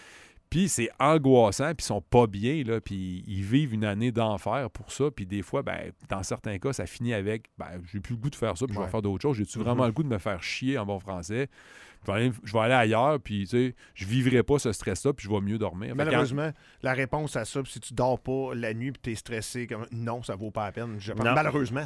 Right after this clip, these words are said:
Speaker 2: tu sais.
Speaker 1: Voilà, fait que c'est des expériences qui sont pas agréables pour personne, puis qu'on souhaite pas, donc, euh, voilà.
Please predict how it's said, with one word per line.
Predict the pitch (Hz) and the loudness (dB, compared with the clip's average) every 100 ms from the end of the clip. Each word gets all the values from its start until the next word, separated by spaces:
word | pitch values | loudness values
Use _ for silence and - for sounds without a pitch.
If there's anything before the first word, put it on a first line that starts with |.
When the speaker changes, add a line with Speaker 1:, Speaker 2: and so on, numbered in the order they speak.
| - | -6
Speaker 2:
tu | 113 | 2
sais. | |
Speaker 1:
Voilà, | 113 131 143 131 | 8 10 10 8
fait | 104 | 2
que | - | -2
c'est | 110 | 2
des | 110 113 | 4 2
expériences | - 120 113 120 139 | 2 2 4 2 2
qui | - | -2
sont | 113 98 | -2 2
pas | 123 | 2
agréables | 107 104 104 107 117 | 2 0 2 0 0
pour | 104 - | -6 -4
personne, | 101 - 120 165 | -6 -2 -4 -4
puis | - | -4
qu'on | 107 | -4
souhaite | - 110 - | 0 -2 0
pas, | 151 214 | 0 0
donc, | 131 98 98 - | -2 -4 -6 -8
euh, | 92 87 85 | -8 -6 -2
voilà. | 98 113 | 0 0